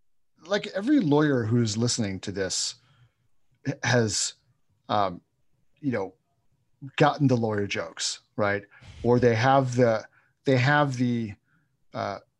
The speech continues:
they, they, they understand the bad perception of lawyers in, in general society, right?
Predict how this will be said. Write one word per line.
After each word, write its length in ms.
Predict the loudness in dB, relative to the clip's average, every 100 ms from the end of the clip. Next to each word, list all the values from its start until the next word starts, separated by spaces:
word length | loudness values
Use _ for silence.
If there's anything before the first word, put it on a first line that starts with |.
| _ -2
they, 240 | 2 2 0
they, 200 | 0 0
they 300 | 0 0 2
understand 540 | 2 2 2 4 2
the 100 | -2
bad 480 | -4 -6 -4 -6 -8
perception 720 | -10 -8 -8 -8 -10 -12 -16 _
of 160 | -12 -8
lawyers 500 | -8 -8 -10 -12 -14
in, 140 | -16 -12
in 140 | -10 -8
general 420 | -8 -8 -10 -10
society, 680 | -12 -12 -12 -14 -16 -20 _ _ _ _ -10
right? 240 | -8 -8